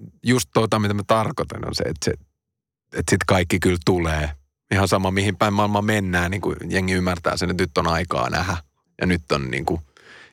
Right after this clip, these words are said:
että se on totta kai kunnioituksesta myös sitä, tota, polttarisankaria kohtaan, mut sit meidän, niinku, tällä hetkellä, kun kaveriporukka, niinku, janoaa niitä mahiksia, että on, niinku, hyvä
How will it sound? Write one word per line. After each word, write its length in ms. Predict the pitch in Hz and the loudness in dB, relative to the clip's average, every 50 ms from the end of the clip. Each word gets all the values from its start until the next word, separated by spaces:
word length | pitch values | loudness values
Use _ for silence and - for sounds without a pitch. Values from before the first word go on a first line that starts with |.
| _ _ - | _ _ -6
että 160 | - - - | -4 0 2
se 60 | - | 2
on 180 | 80 73 76 80 | 2 2 2 2
totta 260 | - 92 76 - 85 | 0 0 2 2 0
kai 160 | 78 80 78 80 | 0 0 0 0
kunnioituksesta 680 | - 87 82 80 78 76 80 78 - - 85 80 - | 0 0 2 2 0 0 0 0 0 0 0 0 0
myös 280 | 80 85 82 78 82 - | 2 2 2 2 2 2
sitä, 220 | 92 73 71 71 82 - - - - - - - - - - - - - - _ | 0 2 0 0 -2 -4 -10 -20 -20 -20 -20 -20 -18 -18 -20 -20 -20 -20 -8 _
tota, 520 | - 73 69 - 69 69 67 62 57 53 - - | 0 0 2 2 2 2 2 2 0 -2 0 2
polttarisankaria 1080 | - 120 113 90 - 101 98 87 - 151 165 160 127 101 110 104 101 101 98 95 95 95 - | 2 2 2 2 2 2 2 4 4 4 4 4 2 2 2 2 2 2 0 0 -2 -2 0
kohtaan, 560 | - 101 92 87 - - - 95 90 92 76 | 0 2 2 0 0 0 0 2 2 0 0
mut 220 | 87 104 101 92 | 2 0 0 2
sit 200 | - 107 95 - | 2 0 0 2
meidän, 320 | 101 95 92 90 90 87 87 | 2 2 2 2 2 0 0
niinku, 300 | 87 85 85 90 90 - _ - _ _ _ _ _ _ _ - 90 - | -2 0 0 -2 -4 -4 _ -18 _ _ _ _ _ _ _ -18 -4 0
tällä 180 | - 92 90 | 2 2 2
hetkellä, 260 | 92 92 - - 95 92 | 2 0 0 0 0 0
kun 120 | 98 95 | 0 2
kaveriporukka, 800 | - 117 107 101 98 92 85 - 101 92 85 87 85 - - 92 | 2 2 4 4 2 0 0 2 2 2 2 2 0 0 0 0
niinku, 120 | 87 95 | 2 2
janoaa 760 | 98 117 117 117 120 120 117 107 101 90 82 80 80 78 76 | 4 4 4 4 2 2 0 0 0 -2 -2 -2 -4 -4 -2
niitä 380 | 85 165 151 98 90 78 - - - - | -2 -2 -2 -2 -4 -6 -8 -8 -2 0
mahiksia, 640 | 98 92 90 90 82 78 - - - 65 69 78 | 2 2 4 2 0 0 -2 -4 -2 -2 -4 -4
että 200 | 78 73 - - | -6 -8 -6 -6
on, 40 | 80 | -6
niinku, 160 | 80 - - | -4 -2 0
hyvä 200 | - 85 87 90 | 2 2 2 0